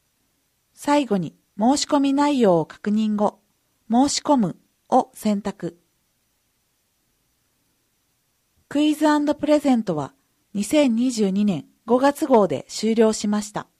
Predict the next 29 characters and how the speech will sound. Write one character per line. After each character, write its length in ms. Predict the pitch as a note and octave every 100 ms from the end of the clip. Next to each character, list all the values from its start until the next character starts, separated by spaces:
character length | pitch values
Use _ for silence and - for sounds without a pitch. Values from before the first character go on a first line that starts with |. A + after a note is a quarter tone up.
| _ _ _ _ _ _ _ _ _ _ _ _
四 200 | - A3+
月 280 | B3+ C#4 D#4+
号 200 | C#4+ B3+
の 120 | G3
ク 200 | - C4+
イ 60 | A#3+
ズ 80 |
の 100 | G#3
答 280 | E3+ E3+ G3+
え 100 | F#3
は、 160 | D3 - _ _ _ _ _ _ _ _ _
五 140 | G3
千 320 | G#3+ E4 D4+ F#3+
五 100 | F#3
百 300 | A3+ - A3
三 320 | G#3+ G#3 G3+ _ _
で 160 | -
し 140 | G#3+ -
た。 180 | D3+ - _ _ _ _ _ _ _ _ _ _ _ _ _
応 220 | A#3 C4+
募 160 | C4+ C4+
総 260 | D4+ C#4
数、 380 | C4+ - B3 - _ _ _ _ _
三 320 | - D4 D#4
百 240 | B3+ - F3+
二 120 | A3
十 220 | G3+ D#3+
三 300 | - A3 G3+
件。 240 | E3 C#3